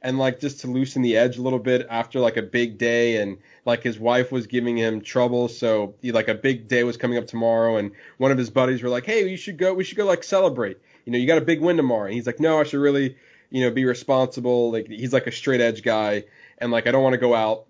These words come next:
Um, I got a big day tomorrow." He's like, "No, you gotta loosen up a little bit." So he takes the advice after he started yelling, had, like, a yelling match with his wife and a disagreement. And, um, so then, like, that, the light, the night kinda goes, you know, unexpectedly, you know, in crazy directions. And then he ends up taking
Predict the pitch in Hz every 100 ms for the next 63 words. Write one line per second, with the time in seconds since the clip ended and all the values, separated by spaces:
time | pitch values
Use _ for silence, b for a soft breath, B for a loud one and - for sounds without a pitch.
0 | _ - 104 101 98 98 117 113 117 113
1 | 110 107 104 104 127 175 175 170 165 160
2 | 160 151 123 110 98 - 117 117 120 135
3 | - 127 117 120 117 117 117 120 113 110
4 | 117 113 107 113 113 110 107 b b b
5 | 127 127 120 113 120 117 110 107 101 101
6 | 107 107 107 104 98 95 107 95 107 104
7 | 98 - B B B _ 127 117 113 107
8 | 117 110 107 104 98 _ _ _ - 131
9 | 147 151 143 135 139 120 135 135 131 127
10 | 123 131 131 127 123 139 147 147 131 113
11 | 123 123 117 - - 120 104 98 - _
12 | _ _ - 147 131 - 139 131 123 110
13 | 107 107 120 101 98 113 110 98 - -
14 | 127 113 110 113 113 - 101 104 113 113
15 | 113 113 - 107 113 98